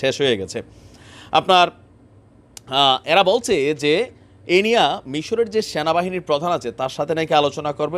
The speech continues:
প্রেসিডেন্টের সাথে আলোচনা করবে। এখন মিশর নিজেদের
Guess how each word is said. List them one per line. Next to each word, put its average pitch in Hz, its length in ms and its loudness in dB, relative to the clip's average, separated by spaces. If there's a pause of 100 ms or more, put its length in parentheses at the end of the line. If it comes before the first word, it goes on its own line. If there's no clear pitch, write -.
(120)
প্রেসিডেন্টের 160 720 -6
সাথে 151 160 0
আলোচনা 143 380 0
করবে। 139 300 0 (1080)
এখন 151 240 -2
মিশর 143 340 -4
নিজেদের 156 280 2